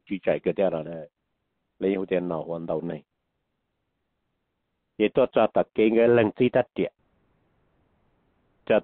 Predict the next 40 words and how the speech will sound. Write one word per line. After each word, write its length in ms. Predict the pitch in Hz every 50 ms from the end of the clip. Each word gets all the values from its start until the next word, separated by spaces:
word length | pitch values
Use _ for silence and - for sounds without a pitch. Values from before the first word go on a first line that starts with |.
| _ -
cho 160 | 117 107 98 -
tỏ 240 | - 95 92 92 90
chị. 280 | 87 - 85 76 71 - - _ _ _ _ _ _ _ _ -
Người 100 | 101 98 92
trẻ 180 | - 87 82 78
chị, 80 | - 95
ô, 400 | - 156 160 160 160 147 113 98
nó 220 | 95 87 82 80
lô. 180 | 71 71 69 - _ - - - - - - _ _ _ _ _ _ _ _ _ _ _ _ _ _ _ _ _ _ _ _ _ _ _ _ _ _ _ _ _ _ -
Giờ 240 | 120 120 131 151 156
mà 140 | 147 131 - -
cho 180 | 131 127 117
mong 200 | 113 127 143 151
vui, 440 | 147 147 143 139 131 123 117 110 - - _ _ _ -
hai 260 | - - 113 107 104 98
rong 200 | 117 117 117 110
mà 100 | 107 104
rong 180 | 107 110 110 101 -
trẻ, 220 | 113 104 101 101 95
rong 140 | 107 107 95
trẻ 120 | 107 104
ưu 120 | 120 135 139
thoát 220 | - 113 107 - _
tiệt, 200 | - 90 85 - -
trên 140 | 101 92 90 -
trên 140 | 107 95
mong 140 | 113 123 120
vui 160 | 117 110 101
ở, 220 | 98 98 98 101 101 - _ _ _ _ _ _ _ _ _ _
cha 100 | - 113
đa 160 | 107 113 113 110
dội 200 | 101 98 98 98
già 260 | 98 92 87 85 82
chị, 300 | - - 78 69 67 67 - _ - - -
lâu 200 | 110 107 110 98
dội 100 | 87 85
lo 300 | 95 107 104 95 78 69 - -
chị, 60 | - - - _ - - - - - 120
ô 100 | 107 104
nó. 160 | 107 -